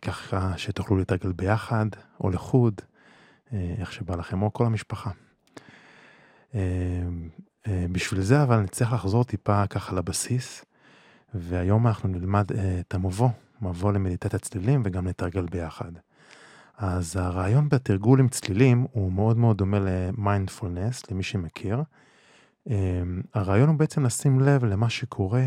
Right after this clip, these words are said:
בכאן ועכשיו, ממש מה שקורה ברגע הזה.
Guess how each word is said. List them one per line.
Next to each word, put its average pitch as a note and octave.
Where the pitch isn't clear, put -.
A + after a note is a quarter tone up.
בכאן G#2+
ועכשיו, F2+
ממש A#2+
מה A#2
שקורה G#2+
ברגע F2+
הזה. E2+